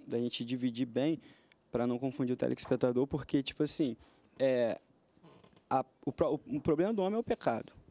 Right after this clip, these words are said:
Isso aí, não cristão ou cristão, tem problema, como já, já ilustrei aqui com, com a, a, com a ilustração de Lutero. Então, todos nós temos pecado. A carne milita contra o espírito, o espírito contra a carne, para que não façamos o que queremos.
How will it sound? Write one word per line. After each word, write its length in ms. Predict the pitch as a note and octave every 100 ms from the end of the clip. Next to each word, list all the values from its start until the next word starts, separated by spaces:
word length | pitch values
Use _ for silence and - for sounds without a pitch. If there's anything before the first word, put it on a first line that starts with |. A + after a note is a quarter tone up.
| - _ -
Isso 180 | -
aí, 400 | A#2 A#2+ C#3+ G3+ A#3 _ _ - - _ _ - _ - - _ - _ - -
não 320 | C#3+ D#3 G#3+
cristão 460 | A#3+ G3 - C3
ou 100 | B2+
cristão, 540 | B2+ C3+ - E3+ G#3+ C#3 - -
tem 120 | C#3
problema, 520 | C#3 F3+ A#2+ A2 A#2 - -
como 280 | B2 B2+ B2
já, 240 | C3 A#2+ -
já 240 | A#2 A#2
ilustrei 360 | A#2+ A#2+ A#2 A#2
aqui 160 | A#2
com, 200 | - A#2+
com 180 | - -
a, 40 | A2+ - _ A#2
a, 220 | A2 A2 - _ _ - -
com 60 | A#2
a 20 |
ilustração 400 | A#2 B2 A#2 A#2+
de 60 | B2
Lutero. 420 | D3+ - A2 A2+
Então, 220 | G#2 -
todos 300 | - D#3+ G#3+
nós 220 | F#3 F3
temos 220 | - C#3+ -
pecado. 360 | - - A2+
A 40 | A#2
carne 260 | - C3+
milita 280 | C#3 C3 C3
contra 220 | C3 B2+
o 20 | C3+
espírito, 340 | - C#3 D#3
o 20 |
espírito 300 | - C#3+ C#3
contra 220 | - C3+ C3
a 20 |
carne, 200 | B2+ C#3
para 160 | C#3+
que 100 | D3+
não 100 | D3
façamos 360 | C#3+ C#3+ - C3+
o 60 | C#3
que 80 |
queremos. 520 | C#3+ F#3 F#3 A2+ -